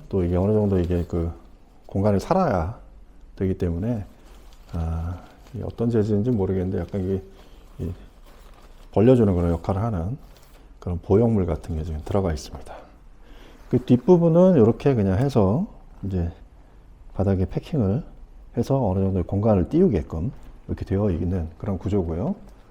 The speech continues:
아, 그리고 양측면 상단에는 이렇게 또 벤틸이,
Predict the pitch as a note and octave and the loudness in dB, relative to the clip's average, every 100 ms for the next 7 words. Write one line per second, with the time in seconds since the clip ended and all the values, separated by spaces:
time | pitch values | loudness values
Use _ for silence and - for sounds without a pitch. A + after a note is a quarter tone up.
0 | - - - - - - - - - - | -20 -20 -20 -20 -20 -16 -12 -12 -14 -20
1 | - - - A#2+ A2+ G#2+ G#2+ F#2+ G2 A2 | -20 -18 -6 -2 0 0 -2 -2 0 2
2 | C3+ E3 G3 - - G2+ G#2+ - - - | 4 4 2 -4 -6 -2 -2 -2 -6 -4
3 | F#3 F#3+ F3 D3+ G3 G3+ A#2+ A2 A2+ A#2+ | 0 0 2 0 0 -2 -2 0 0 0
4 | G2+ G#2 D3+ G#2+ F#2 G2 - F2+ B2+ - | 2 2 2 0 -2 -4 -4 -4 -6 -8
5 | - - - - - - G#2 - B2+ F2 | -16 -20 -20 -20 -10 -4 -4 0 2 2